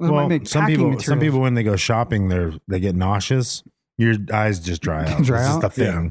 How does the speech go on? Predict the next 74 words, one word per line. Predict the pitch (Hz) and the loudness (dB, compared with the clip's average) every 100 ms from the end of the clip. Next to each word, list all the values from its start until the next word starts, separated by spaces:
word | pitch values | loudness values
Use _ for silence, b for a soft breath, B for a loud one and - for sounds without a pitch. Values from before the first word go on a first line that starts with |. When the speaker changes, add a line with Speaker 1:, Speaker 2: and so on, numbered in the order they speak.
| - | -4
Speaker 1:
People | 165 170 | -2 0
get | 160 | 2
nauseous | 139 139 - 143 | 2 0 -2 -6
'cause | 147 | -4
they're | 131 | -4
spending | - 147 135 | -2 0 2
money | 123 135 | 2 2
or | 151 | 0
something, | 147 160 170 | -2 -2 0
Speaker 2:
Yeah, | 131 | 0
I | |
Speaker 1:
probably? | 127 135 175 | 0 0 0
Speaker 2:
think | 151 | -2
so. | - 101 92 | -2 -2 -2
Speaker 1:
Like | 135 | -2
an | 131 | 0
anxiety | 127 120 120 | 0 0 0
Speaker 2:
My | 151 | 0
Speaker 1:
about | 127 147 | 0 0
Speaker 2:
ex | |
Speaker 1:
it? | 156 | -2
Speaker 2:
used | 107 | -2
to | 107 | -2
get | 101 87 104 | -2 -4 -2
anxiety | 104 95 98 95 95 98 90 | -2 0 0 0 0 -2 -4
Speaker 3:
Really? | 117 107 110 | -4 -4 -4
Speaker 1:
About | - | -4
Speaker 2:
going | 147 120 | -2 0
to | |
the | 107 | 0
Speaker 1:
shopping? | 143 156 208 | 0 0 0
Speaker 2:
store. | 113 117 | 0 0
Yeah. | 120 113 101 - _ _ _ _ _ _ _ 123 | 0 0 -2 -10 _ _ _ _ _ _ _ -2
Speaker 1:
I | 202 | 0
used | 240 | 2
to | 202 | 2
get | 156 135 | 0 0
anxiety | 143 135 139 | 0 0 0
about | 127 131 | -2 -4
checking | - - 147 160 | -4 -2 0 0
my | 131 117 | 0 0
bank | 123 131 | 0 0
account | 123 123 113 - | 0 -2 -2 -2
for | - 117 | -6 -6
fucking | - 139 135 | -4 -4 0
Speaker 2:
I | 160 | 0
do. | 117 | 0
Speaker 1:
I | 113 | 0
mean, | 180 202 | 0 0
I | |
still | 175 285 | 0 0
have | 208 214 | 0 2
it | 160 | 2
a | |
little | 143 156 | 2 0
bit | 131 | 0
where | 131 | -2
I'm | 127 | -2
like, | 117 110 | -2 -2
"Damn, | 147 | 0
I | |
don't | 143 139 | 0 2
wanna | 135 | 0
look | 135 | 0
in | 123 | 0
there, | 120 | 0
bro. | 117 120 | 2 0
Speaker 2:
Yeah. | 123 - B B | 0 -4 B B
Speaker 1:
I | 160 | 0
don't | 156 | 2
Speaker 3:
Right. | 156 | 2
Speaker 1:
wanna | 147 | 2
look." | 143 131 120 | 2 0 -2
Speaker 3:
Right. | 123 113 | -2 -2